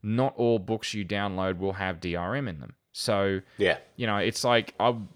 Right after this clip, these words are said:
Speaker 1: trying to, to compare the physical and convenience benefits. But in any case, uh, th-, I think there is probably enough interest to do an episode solely dedicated to D R M.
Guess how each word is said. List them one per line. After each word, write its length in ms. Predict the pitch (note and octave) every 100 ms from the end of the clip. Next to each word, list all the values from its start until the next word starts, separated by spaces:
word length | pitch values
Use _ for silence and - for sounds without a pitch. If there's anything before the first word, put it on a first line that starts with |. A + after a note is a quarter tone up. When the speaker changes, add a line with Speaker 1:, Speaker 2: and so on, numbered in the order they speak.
| -
Speaker 1:
trying 240 | C3+ B2+
to, 120 | A2
to 140 | F#2+ -
compare 720 | A2+ F#2 - G#2+ G#2 G2 F#2
the 240 | E2+ F#2
physical 760 | F2 - G#2+ G#2+ G#2+ G2+ F#2+ F#2 -
and 640 | G2 F#2+ F#2 F2+ F2+ - _ _ _
convenience 640 | - G#2 G2+ B2+ B2+ G2+
benefits. 640 | - F#2+ F2 - - - - _ _ _ _ _
But 500 | G#2 F#2+ - - - - _ _ -
in 80 | C3
any 180 | D#3 C#3
case, 480 | A2+ F#2+ F#2 - - _ _ _ _ _ _ _ _ -
uh, 100 | - - F2+
th-, 120 | A#2
I 120 | G#2+
think 220 | B2+ F#3+ E3
there 180 | B2+
is 100 | A2
probably 280 | - A2+ G2+
enough 240 | F#2+ F2+ G2
interest 280 | F#2 G2+ -
to 60 |
do 160 | F#2+ F#2
an 80 | F#2
episode 520 | F#2 G2 - F#2 F2
solely 400 | - F#2+ F#2 F2
dedicated 460 | F2 F2 F#2 F2
to 40 | E2
D 220 | D#2 F2+
R 240 | E2+ F2
M. 240 | F#2 D#2